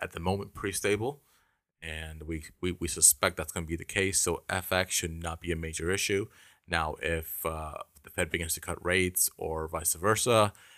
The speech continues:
then you can see a lot more volatility in the price of oil. But right now, I don't think there's gonna be much, and we'll talk about it if that does come up.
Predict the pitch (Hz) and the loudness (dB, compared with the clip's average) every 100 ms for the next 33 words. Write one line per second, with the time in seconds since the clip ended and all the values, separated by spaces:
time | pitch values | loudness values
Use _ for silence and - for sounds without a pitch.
0 | - - 87 90 82 85 87 82 - 82 | -18 -6 0 2 2 -2 -2 2 4 4
1 | 82 82 82 80 82 - 80 76 82 82 | 2 0 -2 -2 -2 -2 -4 -4 -6 -2
2 | 85 107 113 117 - 82 82 80 92 95 | 4 6 6 4 -6 -4 -2 0 4 4
3 | 95 - - 82 80 - 95 87 78 - | 4 -6 -14 -12 -12 -2 0 0 -4 -6
4 | 80 76 80 - 82 82 - 85 85 82 | -10 -10 -12 -12 -12 -6 -4 -4 -2 -4
5 | 80 82 80 - 85 82 - 82 82 82 | -4 -8 -12 -6 -4 -4 -6 -6 -6 -6